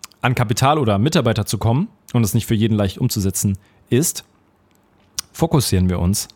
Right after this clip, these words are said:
auf die Produkte, die unendlich replizierbar sind. Nehmen wir an, du kannst coden, du kannst einen Code schreiben. Du schreibst so einen Code, du baust eine Software. Diese Software kann sich dann theoretisch unlimitiert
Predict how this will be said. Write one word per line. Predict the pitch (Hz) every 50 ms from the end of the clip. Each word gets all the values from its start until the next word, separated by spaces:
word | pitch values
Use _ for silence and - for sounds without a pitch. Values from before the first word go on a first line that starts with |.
| _ -
auf | - 98 92 90 -
die | - 98 87 92 98 - -
Produkte, | - - - 98 87 92 87 - - 95 90 101 - - _ _ -
die | - 123 -
unendlich | - 110 92 90 92 90 - - 98 - -
replizierbar | - 90 - - 95 - - 151 151 123 98 85
sind. | - - - - - - _ _ - - - - - - - - _ _ _ _ _ _ _ _ _ _ _ _ _ _ _ _ _ _ _ _ _ _ _ _ _ _ _ _ _ -
Nehmen | 120 135 190 233
wir | 247 185
an, | 160 165 160
du | 165
kannst | 151 - 123 120 123 - - - _ _ _
coden, | - - 123 120 120 104 - 87 78 - _ -
du | -
kannst | - 113 110 123
einen | 117 110
Code | - - 117 117 107 -
schreiben. | - - - - - - - - _ _ _ _
Du | - 107 98
schreibst | 90 - 127 131 180 - -
so | - 202
einen | 185 185 180
Code, | 170 180 185 196 - -
du | - 101
baust | 95 104 98 98 - -
eine | - 107 101 101 104 -
Software. | - - - 117 101 - - - - 98 - 117 - _ _ _ _ - - -
Diese | 147 156 175 196
Software | 165 117 110 113 110 - - 117 110 110 107
kann | - - 104 95
sich | 92 90 -
dann | - 90 87 -
theoretisch | - - 90 85 82 95 101 - 120 117 113 - - _ _ _ _ _ _ _ _ _
unlimitiert | - 127 147 151 151 135 123 131 135 - - - 98 92 - -